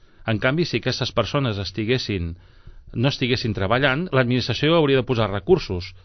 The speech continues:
per d'alguna manera donar algun tipus de, de pensió, eh, recursos d'alguna manera també perquè algunes d'aquestes persones, per la seva tipus de patologia,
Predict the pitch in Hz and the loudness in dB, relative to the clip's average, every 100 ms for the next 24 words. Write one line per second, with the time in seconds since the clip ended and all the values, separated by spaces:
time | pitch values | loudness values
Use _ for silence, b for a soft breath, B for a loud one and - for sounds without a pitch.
0 | b - 90 92 123 120 117 127 98 110 | b -4 -2 0 0 0 0 0 0 -2
1 | 101 107 135 117 101 87 87 82 b b | -2 -2 -2 -2 -2 -2 -4 -6 b b
2 | b 98 92 87 - 147 175 285 - b | b -6 -4 -6 -2 0 0 -2 -10 b
3 | b b b - - - - 127 127 190 | b b b -8 -8 -10 -2 0 4 4
4 | 175 - 98 87 - - - - 113 95 | 4 0 -2 -4 -14 -20 -20 -14 -14 -6
5 | 120 123 127 143 131 135 120 113 131 - | 0 2 4 2 2 2 0 0 0 -2
6 | 98 104 120 143 120 117 113 117 120 - | -2 0 2 0 0 -4 -6 -4 -4 -2
7 | 139 104 92 98 90 101 113 - 117 113 | -4 -4 -4 -4 -4 -4 -4 -4 -2 -2
8 | 113 110 107 98 123 90 | -2 -2 -4 -2 -2 -2